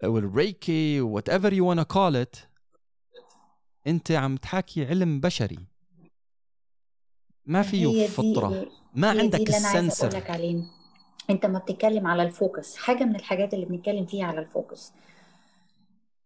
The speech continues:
Speaker 2: هو أنت رايح ليه ورايح مع مين؟ هل أنت رايح مع حد دارس صح؟ أنا بقول لك، آه، أنا في ناس كتير بعرفها،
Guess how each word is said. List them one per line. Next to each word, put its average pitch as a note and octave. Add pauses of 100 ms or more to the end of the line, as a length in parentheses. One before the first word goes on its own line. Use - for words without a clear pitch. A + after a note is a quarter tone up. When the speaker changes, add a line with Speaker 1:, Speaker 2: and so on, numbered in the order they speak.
(280)
Speaker 2:
هو G#3+
أنت A3+
رايح A#3+
ليه A#3
ورايح A3+
مع G3
مين؟ D#3 (140)
هل G#3
أنت A#3+
رايح G3+
مع F3+
حد F3+ (260)
دارس A3
صح؟ - (300)
أنا G#3+
بقول G3+
لك، G#3 (240)
آه، F3+ (600)
أنا G3
في A#3
ناس A3+
كتير - (240)
بعرفها، F3